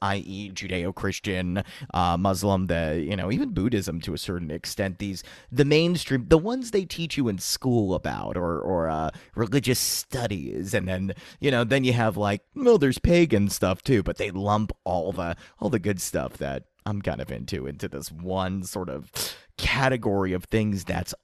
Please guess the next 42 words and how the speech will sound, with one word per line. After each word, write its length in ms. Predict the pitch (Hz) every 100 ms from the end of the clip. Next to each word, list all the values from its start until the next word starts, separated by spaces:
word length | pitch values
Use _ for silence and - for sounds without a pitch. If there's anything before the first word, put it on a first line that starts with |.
| -
alt. 560 | 107 98 78 - - - - - _ _ - - -
What's 200 | - 160
interesting 460 | 196 226 220 185 147
is 140 | 120
that 340 | 110 104 107 - _
when 160 | 104 107
you 100 | 95
talk 260 | 107 147 -
to 100 | -
people 260 | 92 -
in 60 | 71
the 80 | 58
real 180 | 57
world 280 | 53 50 50
about 260 | - 50 -
this, 420 | - 156 - - _ _ _ - - - - _ _
it's 140 | 143 -
very 340 | 107 170 208
rare 380 | 175 120 120 120
that 240 | 104 98
somebody 540 | - 117 104 101 98 90
is 440 | 82 85 87 - -
going, 520 | 98 92 92 85 127 -
"Oh, 140 | - -
yeah, 340 | 403 427 415
yeah, 260 | 359 370 403
they're 140 | 370 349
into 180 | -
crystals. 720 | - - 233 - 127 110 85 -
Yeah, 200 | 202 170
that's, 280 | 170 170 - - _
you 80 | 220
know, 160 | 214 -
I 80 | 180
don't 100 | 208
really 240 | 214 147
feel 340 | - 135 117 107
that 280 | 104 98
way, 260 | 98 95 156
but, 360 | 170 170 165 - _ _ _ _
but 200 | 185 180 -
I, 180 | 185